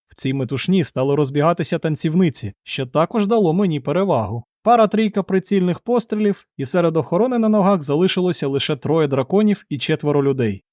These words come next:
Частина з них хотіла сховатися за шафою,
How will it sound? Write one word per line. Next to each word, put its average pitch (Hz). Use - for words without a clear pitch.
Частина 262
з 175
них 208
хотіла 175
сховатися 185
за 170
шафою, 117